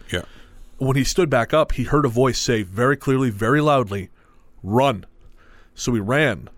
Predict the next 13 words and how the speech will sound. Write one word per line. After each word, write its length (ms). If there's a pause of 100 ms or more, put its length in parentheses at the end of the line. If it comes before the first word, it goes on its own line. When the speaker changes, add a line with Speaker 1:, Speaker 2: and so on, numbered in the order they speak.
(120)
Speaker 1:
Yeah. 220 (180)
Speaker 2:
And 280
immediately, 880 (240)
this 180
enormous 580
pillar 380
of 140
concrete 540 (280)
Speaker 1:
<gasps> 280
Speaker 2:
crashed 520
to 60
the 80
ground 420